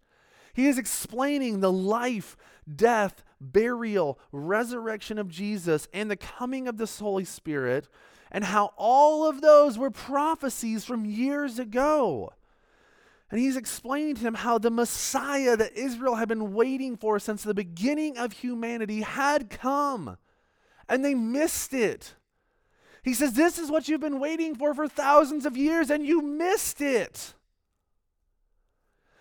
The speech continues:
The only verse that I really want to dig into in Peter's sermon is in verse twenty-three.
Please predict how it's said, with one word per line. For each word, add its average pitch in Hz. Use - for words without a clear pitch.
The 175
only 220
verse 196
that 185
I 185
really 190
want 190
to 180
dig 156
into 143
in 143
Peter's 151
sermon 151
is 131
in 127
verse 135
twenty-three. 131